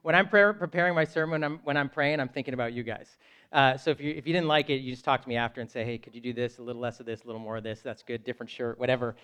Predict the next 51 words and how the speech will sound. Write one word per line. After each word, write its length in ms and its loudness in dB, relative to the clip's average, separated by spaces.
it 140 4
is. 240 2
'Cause, 320 0
uh, 300 8
hey, 160 6
we 160 2
really 340 4
are 140 4
so 200 0
thankful 360 -2
that 60 -2
you're 100 -2
a 40 -4
part 220 -4
of 60 -2
this, 340 -6
uh, 160 -4
worship 380 -10
life, 180 -4
and 100 -16
just 140 -20
trusting 360 -8
that 160 -8
you'll, 360 -8
uh, 260 -12
even 220 -12
sense 300 -10
God's 260 -8
presence 520 -6
and 120 -14
feel 160 -10
like, 160 -12
"Yeah, 160 -6
this 180 -18
is, 160 -20
this 140 -18
is 300 -20
home 320 -6
for 160 -14
me." 220 -20
I 160 12
read 180 10
something 240 6
this 220 2
week 240 0
that, 340 8
um, 480 4
I 120 4
laughed 560 8
and 120 0
then 320 4